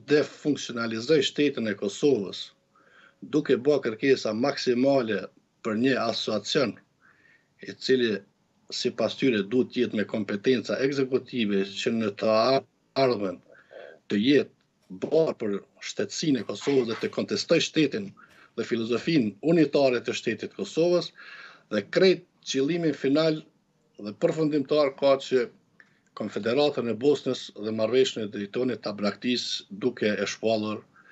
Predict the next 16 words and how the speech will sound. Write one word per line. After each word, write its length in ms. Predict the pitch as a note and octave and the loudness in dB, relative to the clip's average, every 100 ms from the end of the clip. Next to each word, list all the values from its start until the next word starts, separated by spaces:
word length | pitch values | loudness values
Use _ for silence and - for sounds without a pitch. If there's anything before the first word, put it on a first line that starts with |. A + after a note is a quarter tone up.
| - _ | -20 _
Republikën 520 | G2+ G#2 - A2 G#2+ | -6 -4 -4 -2 -2
Srpska 380 | G2+ G#2 G2 G#2 | -2 -4 -2 -4
si 160 | - G2 | -4 -6
shtet 380 | - - F#2+ - _ _ - | -6 -4 -6 -6 _ _ -16
të 120 | E3 - | -16 -10
pavarur, 500 | - G2+ F#2+ E2+ F#2 - - - - - - - _ | -2 0 0 -4 -8 -14 -20 -20 -20 -20 -20 -20 _
e 120 | - | -6
cila 380 | A2+ D3 D#3 D3+ | 0 2 4 2
derivan 540 | A#2+ A#2 A2+ C3 C#3 A#2+ - G2 | 0 0 2 2 2 0 -6 -12
nga 300 | G2 A2 B2+ A#2+ A#2+ _ _ - | -2 0 2 0 -4 _ _ -6
një 340 | G2 A#2 A2 G#2+ | -2 0 -2 -4
gjenocid 680 | F#2+ G#2 G2+ G2 - G#2+ - | -2 0 0 -2 -4 -4 -4
i 160 | G2+ | -4
paparë 640 | - A#2 - A#2+ A2+ A2 - | 0 0 2 0 0 -2 -6
që 160 | B2 | -4
nga 240 | G#2 - | -4 -4